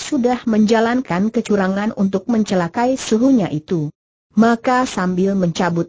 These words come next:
Han Le Kiam dari pinggangnya, ia membentak,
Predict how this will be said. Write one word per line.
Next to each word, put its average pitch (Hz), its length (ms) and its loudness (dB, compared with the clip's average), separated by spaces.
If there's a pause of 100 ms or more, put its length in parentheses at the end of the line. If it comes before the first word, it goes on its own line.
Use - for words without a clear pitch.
Han 226 240 0
Le 190 140 0
Kiam 185 420 0
dari 165 320 0
pinggangnya, 208 720 0 (160)
ia 202 320 2
membentak, 175 560 0